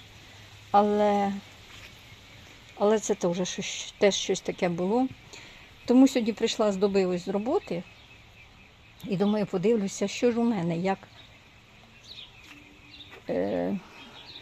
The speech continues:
чи в мене збитку наробило. Збитку я не бачу, тому що все підв'язано. Колись мені казали, оце я так, як показувала, вже під, на троси підв'язую по шпагату за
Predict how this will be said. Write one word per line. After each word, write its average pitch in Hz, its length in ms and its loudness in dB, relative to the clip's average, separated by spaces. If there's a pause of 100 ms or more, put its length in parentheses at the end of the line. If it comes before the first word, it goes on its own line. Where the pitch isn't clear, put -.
(220)
чи - 120 4
в 233 60 8
мене 226 220 4
збитку 190 480 0
наробило. 175 640 0
Збитку 226 440 -2
я 226 180 4
не 214 220 4
бачу, 170 540 -2 (720)
тому 240 260 4
що 220 180 -4
все 214 260 0
підв'язано. 233 640 2
Колись 269 260 -4
мені 233 200 2
казали, 240 540 0 (640)
оце 247 220 2
я 233 80 6
так, 214 260 -2
як 208 100 -4 (140)
показувала, 190 560 0
вже 190 200 -2 (280)
під, 214 140 -2 (120)
на 208 140 2
троси 208 360 -2
підв'язую 180 680 -2 (960)
по 233 80 2
шпагату 214 720 2
за 208 320 2